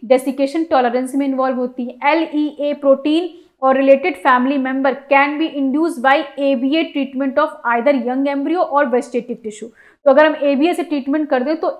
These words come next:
एलईए प्रोटीन बनने लगती है। Thus the synthesis of most L E A protein is under A B A control। ठीक है, तो एबीए की, अ, वजह से ही एलईए प्रोटीन की सिंथेसिस होती है। एबीए exhibit,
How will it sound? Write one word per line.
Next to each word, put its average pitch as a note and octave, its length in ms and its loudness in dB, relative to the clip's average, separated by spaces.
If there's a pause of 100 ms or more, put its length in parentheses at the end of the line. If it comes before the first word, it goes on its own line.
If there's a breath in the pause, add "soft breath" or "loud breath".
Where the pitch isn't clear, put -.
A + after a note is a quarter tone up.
(300)
एलईए C#4+ 560 0
प्रोटीन D4 520 -2
बनने A#3+ 240 -2
लगती A3 280 -8
है। G#3+ 80 -14 (380 loud breath)
Thus D#4+ 160 6
the F#4 100 0
synthesis D4+ 480 -2
of D#4+ 200 4
most D#4+ 320 0
L C#4 140 2
E C#4 80 0
A C#4 60 -2
protein C#4+ 400 -2
is C#4 80 -2
under B3+ 260 0
A B3+ 200 0
B A#3+ 180 -2
A A#3+ 80 -6
control। A3+ 340 -10 (400)
ठीक C#4 140 0
है, G4 100 4
तो - 140 -2
एबीए C4+ 420 4
की, D4+ 200 6 (420 loud breath)
अ, A#3+ 160 6
वजह A#3+ 300 6
से C#4 160 6
ही D4+ 120 8 (320 loud breath)
एलईए C4+ 500 8
प्रोटीन B3+ 380 6
की D4 100 2
सिंथेसिस C4+ 480 -2
होती A#3 300 -6
है। - 60 -14 (1200)
एबीए D#4 400 2 (180)
exhibit, C#4+ 460 0